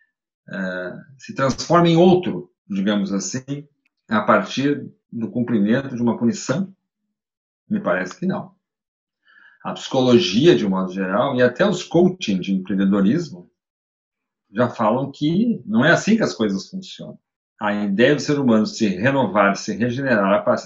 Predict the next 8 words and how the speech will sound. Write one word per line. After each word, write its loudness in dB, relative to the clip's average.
a, -4
a, -8
a -4
partir -2
do 0
medo 4
e 0
ou 2